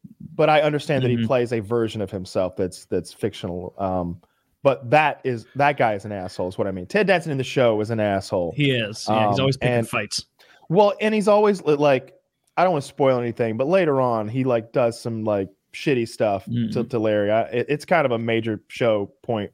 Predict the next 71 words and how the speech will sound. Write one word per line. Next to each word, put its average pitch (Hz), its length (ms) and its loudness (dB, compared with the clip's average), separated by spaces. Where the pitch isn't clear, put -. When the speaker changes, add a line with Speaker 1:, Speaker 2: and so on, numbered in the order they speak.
Speaker 1:
but, 110 160 2
um, 104 320 -2
I 151 160 4
like 147 220 2
that 127 140 -2
show 131 160 2
a 117 40 4
lot. 117 260 4
There's 120 160 -4
a 120 40 -4
new 127 140 0
season 123 240 -2
coming 123 220 -2
out 107 140 2
right 107 180 2
now. 117 400 0
Um, 104 440 0
I 147 60 2
was 196 100 2
gonna 320 160 0
start 254 240 2
it 190 60 0
the 147 100 2
other 135 120 4
day, 135 120 4
but 117 100 -4
my 123 120 0
H 147 200 0
B 139 100 2
O 123 180 4
was 107 240 -4
being, 113 260 0
like, 98 260 -2
shitty, 117 320 0
and 92 100 -6
it, 87 120 -10
it 101 100 -6
just 104 140 -10
didn't 117 180 -2
wanna 110 140 0
load 107 220 2
it 98 60 0
up, 98 180 0
so - 160 -4
I, - 20 0
I 101 40 -2
went 101 160 -2
and 98 60 -6
watched 92 220 -4
something 95 300 -6
else. 92 280 -4
I'm 113 140 0
out 190 100 4
of - 80 0
shows. 143 480 0
I'm 123 100 -2
out 156 100 4
of 139 60 -2
shows 131 340 2
'cause, 113 280 -2
'cause 107 220 -2
Yellowstone 135 600 2
is 104 120 -6
debuting 113 480 0
right 104 220 -2
now. 101 240 -2
Like, 90 160 -8
new 107 160 -2
season 104 240 -4
is 95 80 -10
happening. 95 500 -4